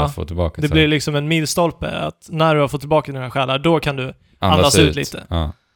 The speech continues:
Speaker 2: Eh,
Speaker 1: Precis.
Speaker 2: men jag, jag, jag tycker det är en jättebra mekanik.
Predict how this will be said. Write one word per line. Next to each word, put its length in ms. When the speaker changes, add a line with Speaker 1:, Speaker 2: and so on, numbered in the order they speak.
Speaker 2:
Eh, 200
Speaker 1:
Precis. 100
Speaker 2:
men 540
jag, 260
jag, 240
jag 140
tycker 180
det 60
är 80
en 160
jättebra 400
mekanik. 500